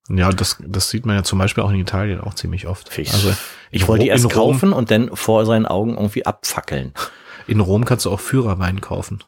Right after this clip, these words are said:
Speaker 1: und sowas.
Speaker 2: Ja.
Speaker 1: Ja, also
Speaker 2: Da war auch ein Grill, da hat einer Würstchen verkauft, ich hätte echt das Ding kaufen können und dann auf den Grill schmeißen können, einfach so.
Speaker 1: Tja. Ja.
Speaker 2: Verpasste Chance. Also, Dimitri L.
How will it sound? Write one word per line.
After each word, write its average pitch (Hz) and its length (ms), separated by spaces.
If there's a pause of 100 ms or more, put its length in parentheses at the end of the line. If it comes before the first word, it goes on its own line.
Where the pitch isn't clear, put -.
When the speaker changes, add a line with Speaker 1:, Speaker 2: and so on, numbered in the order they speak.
(120)
Speaker 1:
und - 120
sowas. 98 360
Speaker 2:
Ja. 87 320
Speaker 1:
Ja, - 120
also - 160
Speaker 2:
Da 98 100
war 98 80
auch 92 120
ein 123 100
Grill, 127 140
da 101 80
hat 80 40
einer 95 220
Würstchen 120 260
verkauft, 98 340
ich 98 80
hätte 98 140
echt - 160
das 98 120
Ding 107 140
kaufen 110 360
können 165 240 (300)
und 107 140
dann 104 80
auf 95 120
den 104 160
Grill 110 180
schmeißen 80 400
können, 73 240
einfach 76 320
so. 80 280 (220)
Speaker 1:
Tja. 87 280 (800)
Ja. 107 360
Speaker 2:
Verpasste 127 400
Chance. 90 340 (720)
Also, 120 280
Dimitri 160 840 (240)
L. 110 520